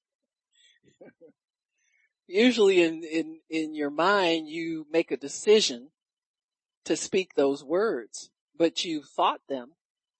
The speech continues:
Amen. Can't deny. It means to imagine. It means to forecast or do beforehand. So in your meditation,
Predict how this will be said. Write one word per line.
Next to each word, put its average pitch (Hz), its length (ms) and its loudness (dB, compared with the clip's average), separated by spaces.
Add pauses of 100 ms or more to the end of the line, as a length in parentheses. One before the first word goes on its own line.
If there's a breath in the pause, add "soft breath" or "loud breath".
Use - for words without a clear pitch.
(240)
Amen. 143 500 -6 (520)
Can't 160 260 -4
deny. 147 640 -4 (1800)
It 151 120 -6
means 165 340 -4
to 151 160 -4
imagine. 139 720 -4 (1500)
It 156 180 0
means 170 300 -6
to 156 100 -6
forecast 185 840 -2
or 139 140 -2
do 196 300 -8
beforehand. 214 840 -6 (1000)
So 214 320 4
in 214 200 0
your 202 120 2
meditation, 202 1080 -2